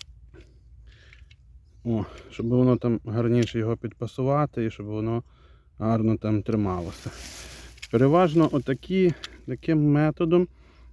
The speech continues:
м, нащеплюють на, коли підщепа наша дуже товста, а гілочка дуже тоненька. Дуже багато років їй потрібно буде, щоб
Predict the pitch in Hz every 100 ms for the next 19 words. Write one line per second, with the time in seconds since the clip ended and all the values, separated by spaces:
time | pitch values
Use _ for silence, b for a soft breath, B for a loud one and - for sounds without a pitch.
0 | b 123 113 101 - - - - - -
1 | 123 127 120 - 151 151 151 147 139 -
2 | 127 135 131 B B - 131 139 131 b
3 | b b b - 127 - - 143 139 127
4 | 123 135 - 117 127 131 123 131 113 -
5 | 143 139 120 101 - b b b b -
6 | 117 107 143 139 - 120 120 131 123 131
7 | 123 120 110 107 127 123 120 120 127 131
8 | 120 139 147 131 123 127 - 110 123 139
9 | 131 110 127 123 - 117 117